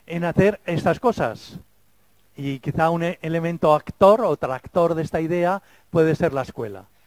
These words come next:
que puede relacionarse con el, los servicios de salud, los servicios de salud mental, puede relacionarse, eh, con los servicios deportivos. En muchos sitios es necesario provocar esta, esta,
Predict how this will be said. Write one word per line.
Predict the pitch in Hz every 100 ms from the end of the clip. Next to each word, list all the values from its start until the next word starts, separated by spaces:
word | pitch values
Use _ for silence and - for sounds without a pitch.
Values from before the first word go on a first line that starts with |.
| _ _ _
que | 135
puede | - 160 156 135 _ _ _
relacionarse | - 131 135 143 131 143 - 143
con | 156 156 151 _ _ _ -
el, | 131 131
los | 139
servicios | 156 135 135 139
de | 131
salud, | 135 143 214 240 - _ -
los | 139
servicios | 135 143 143
de | 135
salud | 147 139 139
mental, | 139 143 208 214 196 _ _
puede | - 156
relacionarse, | 151 147 151 143 151 - 156 135 _ _ _
eh, | 151 151 143 143 143 139 139
con | 160 147
los | 139
servicios | 147 143 143
deportivos. | 131 - 127 208 185 208 - - _ _ _
En | 160
muchos | 151 165 170
sitios | 175 196 208 220 - _
es | - 156
necesario | 170 175 190 180 190 208 - _ _ _ _ _
provocar | 165 160 165 202
esta, | 196 - 156 131 123
esta, | 147 170 - 143 123 120